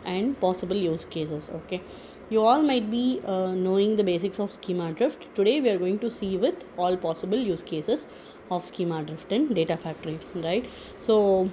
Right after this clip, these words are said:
what we are trying to cover is schema drift, right? So, what is schema basically? Schema is synonymous to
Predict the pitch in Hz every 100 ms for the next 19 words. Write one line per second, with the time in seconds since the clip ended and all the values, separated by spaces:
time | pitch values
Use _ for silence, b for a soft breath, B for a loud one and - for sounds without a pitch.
0 | - 208 269 302 269 247 233 208 226 226
1 | 233 220 190 190 302 - 170 165 156 151
2 | 139 175 202 185 180 277 330 - - 247
3 | 254 226 160 160 160 165 160 - - 240
4 | 277 302 302 233 233 196 196 214 214 208
5 | 196 - 233 330